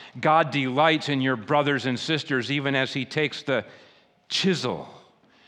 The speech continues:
to remove one more blemish from their life.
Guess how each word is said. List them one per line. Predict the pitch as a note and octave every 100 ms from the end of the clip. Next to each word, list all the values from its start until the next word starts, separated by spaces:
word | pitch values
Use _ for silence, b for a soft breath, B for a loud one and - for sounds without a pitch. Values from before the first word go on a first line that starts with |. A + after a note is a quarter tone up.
| b b -
to | C#3
remove | C3 B2+ C#3 C#3+ C3+ C3 A#2+ G2 - - - -
one | C#3 C3+
more | C#3 C3 B2
blemish | A2 B2+ B2 A#2 G2+ - -
from | - A2+
their | A2+ G2+
life. | G#2 G#2 F#2+ - -